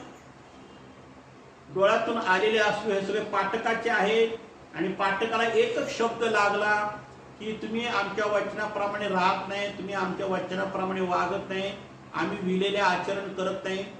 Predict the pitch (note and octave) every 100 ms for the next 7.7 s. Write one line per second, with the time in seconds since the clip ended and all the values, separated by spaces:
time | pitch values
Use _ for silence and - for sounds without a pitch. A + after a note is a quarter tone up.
0 | - - F3+ G#3 G3+ G3 F#3+ G3+ G#3 G#3+
1 | - - - F#3 F#3 F#3 G#3+ G#3 G3+ E3
2 | E3+ G3 G3 F3 F3+ G3+ - B3 B3 -
3 | A3 F#3+ E3 C#3+ C#3+ - - - - -
4 | - - - - - - - - G#3 -
5 | G#3+ C#4 C#4 C4+ B3 A#3 G3+ A3+ G#3+ G#3
6 | A3+ A3+ A3 A3+ A3 F#3+ G3+ G3+ G#3+ G#3
7 | - G3 G#3 A3 A3 F#3